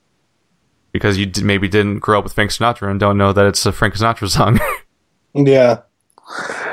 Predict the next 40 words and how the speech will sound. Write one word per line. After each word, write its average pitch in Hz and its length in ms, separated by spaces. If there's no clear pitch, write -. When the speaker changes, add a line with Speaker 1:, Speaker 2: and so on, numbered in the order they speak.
Speaker 2:
Yeah, 135 180
um, 143 600
more, 170 500
this 180 120
is 147 80
a 147 60
very, 147 240
very 131 340
specific 120 440
question. 117 360
Did 127 200
you 202 60
do 202 160
a - 20
Life 156 240
is 151 120
Strange? 143 480
I - 80
think 175 180
you 151 60
did 139 120
a 127 60
Life 120 180
is 113 100
Strange, 117 420
Speaker 1:
Yeah. 147 140
Speaker 2:
uh, 120 120
Let's 117 240
Play. 107 340
Yeah. 117 260
Speaker 1:
I've 110 100
done 117 100
Speaker 2:
Did, 110 60
Speaker 1:
the 170 60
Speaker 2:
did 180 60
Speaker 1:
first 175 120
Speaker 2:
they 202 120
Speaker 1:
four 202 140
Speaker 2:
ever 180 80
Speaker 1:
episodes. 104 480